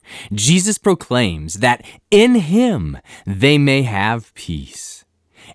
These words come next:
Every day we face the choice of which reality to empower, the world and its troubles, which are sure to come, or the love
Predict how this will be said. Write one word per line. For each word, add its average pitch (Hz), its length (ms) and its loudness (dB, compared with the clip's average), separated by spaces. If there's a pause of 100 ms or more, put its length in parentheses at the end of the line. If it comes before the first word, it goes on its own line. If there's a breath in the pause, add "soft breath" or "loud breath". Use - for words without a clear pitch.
Every 214 280 4
day 135 360 0
we 85 140 -8
face 139 360 0
the 107 120 -6
choice 123 460 -8
of 117 160 -4
which 165 280 -2
reality 139 640 -2
to 98 200 -6
empower, 92 640 -6 (360 loud breath)
the 110 140 2
world 123 480 2
and 127 140 2
its - 180 -4
troubles, 180 640 -4 (240 loud breath)
which 175 180 2
are 156 80 2
sure 165 400 0
to 202 80 0
come, 202 480 -4 (300 loud breath)
or 156 160 4
the 127 140 0
love 110 680 -2